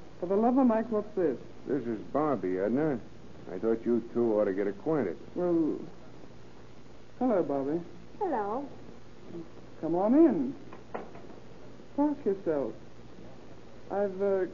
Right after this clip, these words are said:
Speaker 1: got something out here the little boys like.
Speaker 3: Hey, Pop, how come she called you Daddy?
Speaker 2: Huh? Oh, uh, uh, you see, I, I'm like a father to her.
Speaker 3: Yeah?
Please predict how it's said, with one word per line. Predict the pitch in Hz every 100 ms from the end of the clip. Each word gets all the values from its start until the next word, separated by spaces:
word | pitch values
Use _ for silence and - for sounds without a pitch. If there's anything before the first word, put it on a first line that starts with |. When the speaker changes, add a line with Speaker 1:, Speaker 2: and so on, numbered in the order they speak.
| -
Speaker 1:
got | 247 285 294
something | 311 294 277
out | 269 254
here | 254 262
the | 214 220
little | 240 262
boys | 214 277 254 220 202 185
like. | 247 294 190 - - - - - -
Speaker 3:
Hey, | 403 269 - 226
Pop, | 269 339 - -
how | 349
come | 359 359 -
she | 277
called | 285 339 233
you | 196 254
Daddy? | 302 339 277 202 - - 98
Speaker 2:
Huh? | 110 151 165 - - - - - - - - -
Oh, | 117 120 110 110 107 104 98 - - - - -
uh, | 107
uh, |
you | 113 107 - - - - - - - 117 113
see, | 151
I, | 180 165 170 151 127
I'm | 160 170
like | 175 151
a | 123 -
father | 156 160 147 113 -
to | 98 85
her. | 78 73 - - - -
Speaker 3:
Yeah? | 294 339 381